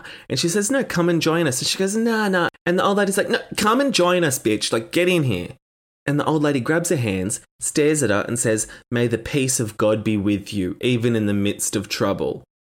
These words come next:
Okay, which is just like a nice little peace be with you type moment. It's a good mood.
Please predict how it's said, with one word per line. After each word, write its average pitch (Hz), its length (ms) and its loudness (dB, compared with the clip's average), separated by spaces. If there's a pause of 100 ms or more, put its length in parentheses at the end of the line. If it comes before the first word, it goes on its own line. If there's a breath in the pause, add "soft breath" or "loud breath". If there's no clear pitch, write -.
(220)
Okay, 156 300 0
which 208 180 -4
is 196 100 -2
just 202 180 0
like 185 140 0
a 190 40 0
nice 131 380 0
little 135 160 0
peace 127 360 -2
be 139 140 0
with 104 320 0
you 113 200 0
type 117 340 -4 (220)
moment. 110 640 0
It's 156 160 -2
a 156 40 -2
good 123 260 0
mood. 107 520 0